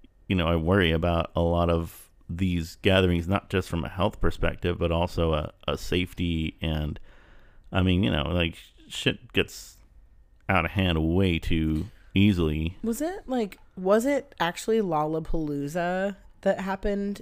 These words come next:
Speaker 2: in the Chicago area where it was, like, packed?
Speaker 1: Oh, yeah.
Speaker 2: Was that, because that was, like, in the last week, I've just been seeing photos from that, and it's, like,
Speaker 1: Yeah.
Speaker 2: the, the one photo, and it's just, like, a huge,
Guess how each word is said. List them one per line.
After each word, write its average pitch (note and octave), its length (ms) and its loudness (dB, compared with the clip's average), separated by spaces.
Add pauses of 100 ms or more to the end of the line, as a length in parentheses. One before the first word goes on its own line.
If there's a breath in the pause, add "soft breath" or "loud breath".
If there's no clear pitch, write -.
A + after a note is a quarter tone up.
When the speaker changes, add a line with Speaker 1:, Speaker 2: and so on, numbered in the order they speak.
Speaker 2:
in G3+ 100 0
the G3 80 0
Chicago G3 460 -2
area G3 580 2
where F#3+ 220 0
it - 60 -4
was, F#3 120 -8
like, F#3 280 -2 (420 soft breath)
packed? - 640 0 (140)
Speaker 1:
Oh, G#2+ 140 8
yeah. F2+ 320 2 (420)
Speaker 2:
Was F#3+ 100 -6
that, G3 240 0
because G#3 280 -6
that A3 180 6
was, A3 120 2
like, G3 300 -2
in G3+ 100 2
the G3 80 2
last E3+ 280 0
week, F3 240 0
I've D3 140 -4
just D3 180 -8
been D#3+ 120 -6
seeing D3 220 -6
photos D3 380 -4
from D3+ 160 -12
that, D3 240 -8
and D#3+ 80 -10
it's, D3+ 120 -10
like, D#3+ 120 -2
Speaker 1:
Yeah. - 120 4
Speaker 2:
the, D#3+ 220 0 (120)
the E3+ 100 2
one D#3 320 -2
photo, D#3 360 0
and C#3 100 -8
it's - 100 -14
just, - 140 -14
like, D3+ 200 -4 (500 soft breath)
a D3+ 60 -6
huge, E3+ 1300 0